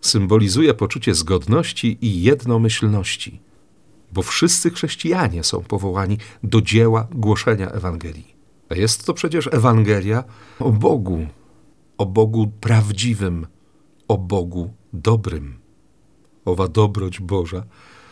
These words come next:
objawia się Izraelitom już w czasie wędrówki na pustyni, kiedy, kiedy Bóg zaprasza ich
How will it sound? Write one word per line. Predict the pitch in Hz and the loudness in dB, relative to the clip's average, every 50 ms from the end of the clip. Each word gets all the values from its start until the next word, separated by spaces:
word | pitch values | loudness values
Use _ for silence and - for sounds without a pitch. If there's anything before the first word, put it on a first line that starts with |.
| - - _ _ | -20 -20 _ _
objawia | - 98 87 101 107 110 95 107 104 98 | 0 2 4 4 4 4 4 4 2 0
się | - - 113 104 104 101 95 - - - 113 113 | 0 0 2 2 2 0 -2 -4 -10 -12 -10 -6
Izraelitom | - 147 113 107 110 110 107 104 104 107 113 113 - 113 101 95 95 92 90 87 - _ _ _ _ _ _ _ _ _ - | -2 0 0 2 2 2 4 4 4 2 2 2 2 0 0 0 0 -4 -6 -8 -12 _ _ _ _ _ _ _ _ _ 0
już | 127 120 139 151 - | 2 4 4 4 2
w | - - | -4 -4
czasie | - - 127 120 - 120 113 113 - | -2 -2 0 0 2 2 2 2 0
wędrówki | 117 110 110 107 104 104 113 120 113 113 - - 95 | 0 2 4 4 4 6 4 4 2 2 -2 -4 -4
na | 90 87 | -4 -4
pustyni, | - 104 - - - 95 87 85 87 90 | -6 -6 -4 -4 -2 -2 -2 -2 -2 -4
kiedy, | 87 - 95 87 95 92 - - - - - - - - - - - _ | -4 -4 -6 -4 -4 -6 -6 -8 -14 -20 -20 -20 -20 -20 -20 -20 -20 _
kiedy | - - 98 92 92 | -8 -4 -4 -2 -2
Bóg | 85 131 131 113 | -2 -2 -2 0
zaprasza | 104 - 113 113 - - 117 143 175 170 139 - - 101 - | 2 2 2 2 0 0 0 0 2 0 0 0 -2 -2 -4
ich | - - 113 135 175 - - - | -4 -6 -6 -8 -8 -10 -16 -20